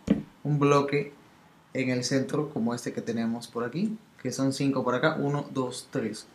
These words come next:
cuatro, cinco. Uno, dos, tres, cuatro, cinco. No, es un poco más para acá, no son cinco, disculpen.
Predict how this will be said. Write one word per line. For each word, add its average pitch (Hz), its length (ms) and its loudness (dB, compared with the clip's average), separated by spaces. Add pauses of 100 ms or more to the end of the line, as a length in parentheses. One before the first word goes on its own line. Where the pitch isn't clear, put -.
cuatro, 113 320 -2
cinco. 202 540 4 (420)
Uno, 165 340 4
dos, 135 480 -2 (120)
tres, 123 520 -4 (100)
cuatro, 147 520 2 (300)
cinco. - 520 0
No, 113 240 -4 (260)
es - 180 -6
un 127 120 -2
poco 123 260 -2 (580)
más 147 280 2
para 127 220 0
acá, 113 140 -4
no 117 120 -4
son 127 200 -4
cinco, 117 300 -4
disculpen. 98 680 -2